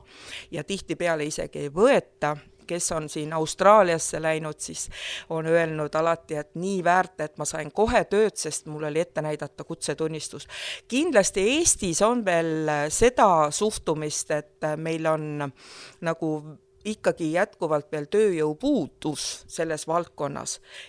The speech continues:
ja kuna palk on, äh, ikkagi nendel väärt, kes ise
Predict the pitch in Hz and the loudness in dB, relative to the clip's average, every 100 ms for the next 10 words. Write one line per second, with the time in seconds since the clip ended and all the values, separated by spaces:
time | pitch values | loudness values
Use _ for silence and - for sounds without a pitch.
0 | - 165 156 151 156 - 170 180 165 151 | -6 -2 0 0 -2 -4 0 4 4 2
1 | 139 - _ _ _ _ _ _ - - | -2 -14 _ _ _ _ _ _ -12 -4
2 | - 185 220 - _ - 170 175 175 156 | 2 4 2 -2 _ 2 4 2 -2 -2
3 | 151 151 - 185 180 165 160 151 151 185 | -2 -4 -6 -4 -4 -4 -6 -6 -2 0
4 | 254 285 208 156 151 175 180 - _ - | 2 2 4 2 2 2 2 0 _ -20
5 | _ - 165 160 - 196 202 202 | _ -6 -2 -2 -4 -6 2 2